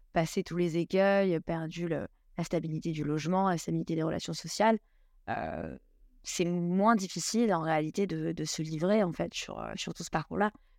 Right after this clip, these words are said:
Quand on doit tenir face, euh, quand on doit garder les apparences, on va dire, face à sa famille, face à son cercle proche pour pas qu'il s'inquiète, euh, au travail, quand on doit, euh, assumer ses responsabilités sans, sans que ça puisse se voir, euh, qu'on,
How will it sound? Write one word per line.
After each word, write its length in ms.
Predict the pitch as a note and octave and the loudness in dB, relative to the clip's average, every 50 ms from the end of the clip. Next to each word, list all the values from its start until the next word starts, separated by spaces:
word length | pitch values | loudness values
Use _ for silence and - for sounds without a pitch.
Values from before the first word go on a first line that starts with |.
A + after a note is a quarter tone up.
| _ _ - | _ _ -2
Quand 340 | - B3 B3 B3+ B3 - G#3+ | 2 4 4 4 2 2 0
on 160 | G3 F#3 F3 | 0 0 0
doit 340 | D3 D#3+ F3 E3 E3 E3 - - _ _ _ _ | 0 2 2 2 2 0 -2 -4 _ _ _ _
tenir 400 | - F#3 F3 F3+ F3+ F3+ F3+ F3 | -2 0 0 2 0 -2 -2 -4
face, 500 | - - - A3+ B3 A#3 - - - - - _ - _ _ _ _ _ _ _ - | -4 0 0 0 0 0 -4 -8 -10 -12 -16 _ -20 _ _ _ _ _ _ _ -20
euh, 40 | D2+ E2+ D2+ C#2+ C#2+ E2 C2+ A#1 G#1 G1+ G1+ G1+ G1+ - - _ _ - - - _ - - - - _ _ _ - - | -20 -20 -20 -20 -20 -20 -20 -20 -20 -20 -20 -20 _ -20 -20 _ _ -20 -20 -20 _ -20 -20 -20 -20 _ _ _ -20 -20
quand 160 | - - F3 E3 | -10 -6 0 2
on 20 | |
doit 140 | E3+ E3+ E3 | 4 4 6
garder 260 | E3+ E3+ E3+ E3+ F3 | 6 4 4 4 4
les 160 | F3 E3+ E3+ | 4 4 4
apparences, 480 | E3+ E3 - E3+ F3 G#3 A#3 A3 - G3+ | 2 2 2 0 0 0 0 0 0 -2
on 40 | F3+ | -2
va 100 | F3 E3+ | -2 0
dire, 160 | F3 F3 - | -2 -4 -4
face 160 | - E3 - | -6 -8 -8
à 40 | E3 | -8
sa 140 | - - D#3+ | -6 -6 -6
famille, 420 | - - E3 E3+ F#3 G3+ A3+ A3+ - _ _ - | -4 -4 -2 0 2 2 0 -2 -4 _ _ -10
face 220 | - F3 - - - | -8 -8 -8 -6 -8
à 40 | E3 | -10
son 180 | - - - | -10 -10 -8
cercle 340 | - - F3+ E3 - - D#3+ | -6 -4 -4 -4 -4 -4 -6
proche 340 | - - - B3 B3+ - - | -4 2 4 4 4 4 0
pour 120 | - F3 - | -4 -4 -2
pas 140 | - E3 | -2 -2
qu'il 120 | D#3+ - - | -2 -4 -6
s'inquiète, 600 | - - E3+ E3+ - - A#3+ B3 B3 - - - _ - - - _ _ _ _ - | -2 -2 0 0 2 4 4 4 4 2 -4 -14 _ -20 -20 -20 _ _ _ _ -6
euh, 260 | - D#3+ D#3+ D#3+ D#3+ - | -4 -2 -2 -2 -4 -4
au 60 | - D#3 | -6 -8
travail, 520 | - - - D#3+ F3+ A3 B3+ A#3+ G#3 F#3 - _ _ _ _ - - _ _ _ | -6 -4 -2 0 2 2 4 2 0 -2 -6 _ _ _ _ -20 -20 _ _ _
quand 120 | - - D#3 | -8 -6 -4
on 20 | |
doit, 400 | D3+ D3+ D#3 D#3+ E3 D#3+ D3+ D3+ | -2 -2 0 0 0 -2 -2 -4
euh, 40 | D3+ - | -4 -4
assumer 360 | D#3+ D#3 - - E3+ E3 E3+ | -4 -4 -4 -2 -2 -2 -2
ses 100 | E3 E3+ | -2 -4
responsabilités 840 | - E3 D3+ - E3 D#3 - F3 E3 E3 D#3 D#3 D#3 - F3+ F#3 F3+ | -4 -4 -4 -6 -6 -4 -2 -2 -2 0 -2 -2 0 2 2 2 2
sans, 400 | - - - F3 F3 F3 E3 D#3+ | 0 -2 -2 0 0 0 0 -2
sans 200 | D3+ - - - | -2 -4 -4 -2
que 100 | - E3 | -2 -2
ça 140 | - - D3 | -4 -4 -6
puisse 220 | - - - - | -6 -8 -6 -4
se 120 | - - D#3+ | -2 0 2
voir, 340 | D#3+ E3 F3+ G3+ G#3 G3 F3 | 2 2 2 2 2 2 0
euh, 80 | E3 - | -2 -4
qu'on, 200 | - D#3 D#3 | -2 -2 -2